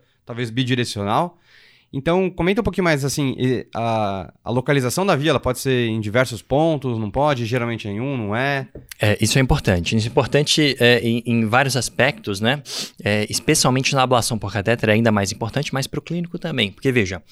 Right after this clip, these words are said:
Speaker 2: essa, esse feixe anômalo, essa via acessória, ela pode acontecer em literalmente qualquer local da circunferência do anel mitral e do anel tricuspídeo.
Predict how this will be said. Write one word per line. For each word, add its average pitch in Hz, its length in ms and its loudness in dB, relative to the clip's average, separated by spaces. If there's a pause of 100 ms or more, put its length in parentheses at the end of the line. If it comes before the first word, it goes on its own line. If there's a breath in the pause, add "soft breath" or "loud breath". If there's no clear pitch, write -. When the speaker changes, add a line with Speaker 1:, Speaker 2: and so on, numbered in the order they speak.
(320 loud breath)
Speaker 2:
essa, 127 360 0
esse 135 200 0
feixe 117 360 2
anômalo, 107 320 -2
essa 98 180 -2
via 101 120 -2
acessória, 120 400 0
ela 107 100 4
pode 113 200 2
acontecer 104 520 -6
em 107 100 -6
literalmente 117 680 -4 (360 loud breath)
qualquer 113 420 0
local 123 400 0
da 113 140 -8
circunferência 101 840 -6
do 95 140 -4
anel 98 200 -2
mitral 104 380 -4
e 120 60 -6
do 110 100 -6
anel 104 220 -6
tricuspídeo. - 680 -18